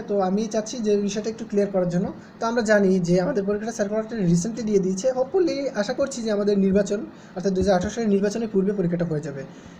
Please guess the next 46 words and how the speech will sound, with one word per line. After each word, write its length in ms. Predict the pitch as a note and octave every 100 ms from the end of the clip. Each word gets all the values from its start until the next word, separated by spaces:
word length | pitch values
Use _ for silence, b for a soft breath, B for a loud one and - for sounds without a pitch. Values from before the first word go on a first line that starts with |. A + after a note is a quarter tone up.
| -
এবং 420 | G#3 A3 A3+ A3
সেটাই 280 | G#3+ F#3+ -
সব 160 | G#3+ G3
জায়গা 400 | G3+ G3+ G3 G3
মোটামুটি 440 | G3 G3 F#3+ G3
বলা 220 | F3+ F#3+
হচ্ছে, 260 | A3+ - A3
এবং 400 | G#3 F#3+ F#3 F#3 E3+
কোথাও 200 | G3 G#3+
আমি 120 | G#3
যে, 320 | F#3 E3 F3 E3 E3+
যতটুকু 320 | F#3+ A#3 B3
জানতে 300 | G3 F#3 A#3
পেরেছি 340 | A#3+ G3+ G3+
যে 160 | F3+ F3+ F#3
পরীক্ষাটা 340 | F3+ F#3 A#3 - B B F#3+
আমাদের 200 | G3+ G3+
নির্বাচনের 400 | F#3+ F#3+ F#3 F3
আগে 120 | D#3
হবে। 120 | D#3+
So 140 | G#3 A#3+ -
প্রস্তুতিটা 460 | A#3 - B3+ C4
আবার 220 | B3 B3+
অবশ্যই 300 | G#3 G#3 -
আমাদের 280 | A3+ G3 A3+ - B -
নিতে 160 | F#3 F#3+
হবে 180 | F3 F3
যে 100 | G3+
আমাদের 200 | G3+ G#3+ -
আগস্টের 420 | G3 G#3+ G#3+ A#3+ A#3 -
তিরিশ 240 | A3+ A3
তারিখ 160 | E4 C#4
যদি 200 | G3+ G#3+
আপ-, 280 | F#3 F3 -
শেষ 300 | - F3 E3+
তারিখ 240 | A3+ G#3
হয়, 140 | F#3 - B B -
তাহলে 180 | A#3 A3+
হয়তো 220 | A3 G#3+
আমাদের 200 | G#3 G3+
এক 140 | F#3+ F#3+
মাস 140 | F#3+ - - - - - - - -
সময় 280 | - G#3+ G#3+
দিতে 160 | G#3+
পারে, 140 | G3 F#3+
কিংবা 220 | G#3+